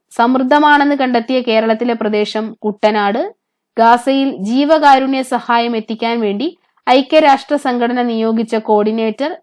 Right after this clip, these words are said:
സിഗ്രിഡ് കാഗ്. കേരളത്തിലെ ഏറ്റവും മികച്ച കർഷക പ്രതിഭയ്ക്ക് മലയാള മനോരമ നൽകുന്ന കർഷകശ്രീ പുരസ്കാരത്തിന്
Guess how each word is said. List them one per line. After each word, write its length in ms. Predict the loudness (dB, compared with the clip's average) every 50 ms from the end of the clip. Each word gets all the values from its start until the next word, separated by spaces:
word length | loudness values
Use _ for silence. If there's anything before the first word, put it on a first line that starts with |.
| _ _ _ _
സിഗ്രിഡ് 600 | _ -8 -4 -4 -4 -2 -2 -2 0 0 0 -2 0 2
കാഗ്. 340 | 4 4 4 2 -2 -6 -16 -20 _ _ _ _ _ _ _ _ _ _ 2
കേരളത്തിലെ 440 | 2 4 6 4 4 4 2 2 2
ഏറ്റവും 380 | 2 2 0 0 0 0 0
മികച്ച 340 | 0 0 -2 -2 -2 -2 -6 -6 -6 -12 _ _ _ _ _
കർഷക 420 | 2 2 2 2 -2 -2 2 2 2
പ്രതിഭയ്ക്ക് 560 | 2 2 0 0 0 0 0 -2 -2 -2 -2
മലയാള 420 | 0 2 2 4 4 4 4 4
മനോരമ 480 | 2 2 0 0 0 0 0 0 -2 0
നൽകുന്ന 400 | 0 0 -2 0 -2 -2 -2 -2
കർഷകശ്രീ 720 | -2 -2 -4 -4 -4 -4 -2 0 0 -2 -2 -2 -4 -4 -4
പുരസ്കാരത്തിന് 920 | -2 -2 -2 -4 -4 -6 -4 0 0 2 2 0 -2 -2 -4 -6 -8 -8